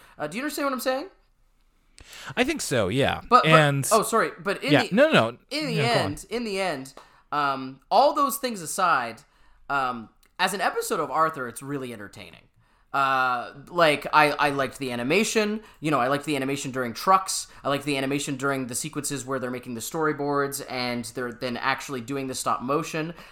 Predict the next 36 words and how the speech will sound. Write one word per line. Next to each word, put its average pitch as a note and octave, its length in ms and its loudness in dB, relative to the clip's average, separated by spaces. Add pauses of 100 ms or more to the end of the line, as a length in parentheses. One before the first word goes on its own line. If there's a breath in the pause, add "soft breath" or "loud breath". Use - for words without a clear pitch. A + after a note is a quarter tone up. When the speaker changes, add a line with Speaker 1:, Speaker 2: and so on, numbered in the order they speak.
(120 loud breath)
Speaker 1:
I E3 40 2
think E3+ 140 2
it's D3 140 -4
really D#3 240 -2
funny. F#3+ 580 2 (220 loud breath)
I D3 40 2
think F3 140 2
it's D3 140 -4
great F3 220 0
to D#3 60 -6
spend D#3+ 280 -2
time D#3+ 640 2
with D3+ 260 0
the D3 120 -6
character D#3 460 0
of B2 200 0
Molly, C#3+ 380 4
Muffy, C3 380 0
and B2 120 -6
Francine. C3+ 580 -4
I C3 80 0
like B2+ 300 -2
them C#3+ 180 -2
as C3 180 -2
a B2 40 -8
trio, D#3+ 640 0
and C3+ 100 -4
I A#2+ 60 -2
would A#2+ 160 -6
like C3 140 -4
to C3 80 -10
see C#3+ 180 -6
this C3 160 -8
trio C3 340 -6
again. B2 480 -6 (380 soft breath)
So, F3+ 440 2